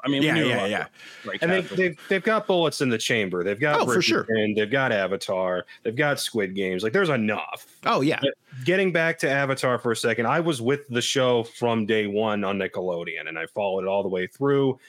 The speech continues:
Speaker 3: and then Korra. And I can tell you, this is a fan base that has been hurt before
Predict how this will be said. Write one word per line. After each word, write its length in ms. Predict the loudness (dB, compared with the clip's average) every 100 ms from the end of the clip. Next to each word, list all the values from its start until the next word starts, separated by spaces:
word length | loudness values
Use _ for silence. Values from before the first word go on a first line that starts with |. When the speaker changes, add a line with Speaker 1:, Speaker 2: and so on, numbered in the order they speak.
| -8
Speaker 3:
and 160 | 0 2
then 160 | 2 0
Korra. 440 | 2 2 4 0 -2 -20 _
And 100 | -2
I 80 | -2
can 140 | -2 -2
tell 200 | 0 2
you, 220 | 2 0 -4
this 280 | -4 -4 -2
is 60 |
a 100 | -2
fan 260 | 0 0 2
base 300 | 2 0 0
that 120 | -2
has 180 | 0 -2
been 160 | -2 -2
hurt 360 | 0 0 0
before 600 | -2 0 2 2 0 -4